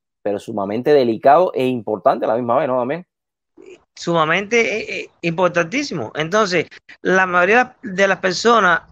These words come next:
Speaker 2: eh, y si supieran, si supieran que la mayoría de las personas no se acercan al seguro de vida porque piensan también que le puede salir muy caro. Y te digo con honestidad, el seguro más económico que hay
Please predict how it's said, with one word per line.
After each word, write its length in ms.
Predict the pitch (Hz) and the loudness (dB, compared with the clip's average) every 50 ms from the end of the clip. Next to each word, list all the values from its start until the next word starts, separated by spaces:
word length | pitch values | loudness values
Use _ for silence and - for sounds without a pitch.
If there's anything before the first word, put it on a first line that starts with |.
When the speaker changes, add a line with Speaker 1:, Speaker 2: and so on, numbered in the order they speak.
| _ - - | _ -12 -6
Speaker 2:
eh, 200 | 165 175 165 - - - - _ - - - - _ _ _ _ - - _ _ _ _ - - - - | -4 -4 -4 -6 -10 -18 -20 _ -20 -20 -20 -20 _ _ _ _ -20 -20 _ _ _ _ -20 -20 -14 -10
y 100 | - 220 | -8 -8
si 140 | - 220 202 | -6 -6 -4
supieran, 640 | 185 220 202 185 240 262 240 220 170 135 127 131 - _ | -4 -4 -2 0 2 2 4 4 2 2 0 -4 -10 _
si 180 | - - 202 180 | -10 -8 -6 -4
supieran 720 | 175 196 190 190 226 226 220 208 185 165 151 139 - - - - - - - - - - _ | -4 -4 -4 -2 0 2 4 4 4 4 0 -2 -6 -14 -20 -20 -20 -20 -20 -20 -20 -14 _
que 80 | - 196 | -4 -2
la 120 | 185 180 | 0 0
mayoría 160 | 180 175 175 | 2 0 0
de 120 | 202 233 233 | 2 0 0
las 20 | |
personas 300 | 208 220 190 226 220 214 | -2 -2 -2 -2 -2 0
no 160 | 202 202 220 | 0 -2 -2
se 80 | 202 208 | -2 -4
acercan 400 | 196 - 220 220 208 190 196 185 | -4 -4 -4 -4 -4 -4 -4 -4
al 80 | 170 170 | -2 -2
seguro 320 | - 165 175 196 202 196 | -2 -2 0 0 2 2
de 100 | 180 175 | 2 2
vida 360 | 180 196 208 180 151 147 139 | 0 -2 -2 0 0 0 -2
porque 260 | 151 147 135 143 143 | -4 -8 -8 -8 -8
piensan 400 | 143 - 170 180 180 170 170 165 | -6 -4 -4 -4 -4 -4 -6 -6
también 400 | 156 151 147 147 156 170 180 165 | -4 -4 -4 -4 -6 -6 -8 -6
que 100 | - 160 | -6 -4
le 100 | 151 147 | -4 -4
puede 280 | 143 - 151 165 165 156 | -2 0 0 2 2 2
salir 420 | - - 151 156 156 160 160 165 - - | 0 0 0 0 0 -2 -4 -6 -10 -10
muy 220 | 139 143 156 147 | -8 -6 -6 -4
caro. 340 | 131 135 127 120 113 - - - - - - - _ _ - - _ _ _ _ _ _ _ _ _ _ | -2 0 0 0 -2 -4 -10 -18 -20 -20 -20 -20 _ _ -20 -20 _ _ _ _ _ _ _ _ _ _
Y 120 | - 185 170 | -6 -4 0
te 160 | 185 185 180 | 0 0 2
digo 260 | 190 226 254 247 233 | 2 4 4 4 4
con 160 | 220 214 196 | 2 2 2
honestidad, 640 | 202 190 190 180 - 185 185 185 190 175 156 131 - - _ _ _ _ _ _ - | 0 0 -2 -2 -2 0 0 2 2 2 2 0 -2 -6 _ _ _ _ _ _ -4
el 160 | 180 196 190 | -2 -2 -2
seguro 800 | 180 - - 185 180 175 190 233 254 247 208 165 147 135 - - _ _ - | -4 -4 -4 -2 -2 0 -2 -2 -2 -2 -2 -2 -2 -4 -4 -10 _ _ -14
más 640 | 156 156 160 165 170 185 196 208 208 196 - - _ _ - | -12 -10 -6 -2 0 2 2 2 2 0 -2 -8 _ _ -8
económico 840 | 165 170 170 - 160 165 165 175 175 160 151 143 127 127 127 123 - - | -8 -8 -6 -4 -4 -2 -2 -2 -2 -4 -4 -6 -8 -8 -10 -10 -10 -8
que 180 | - 160 156 | -6 -4 -2
hay 360 | 156 165 180 208 240 262 254 | 0 0 0 0 -2 -6 -10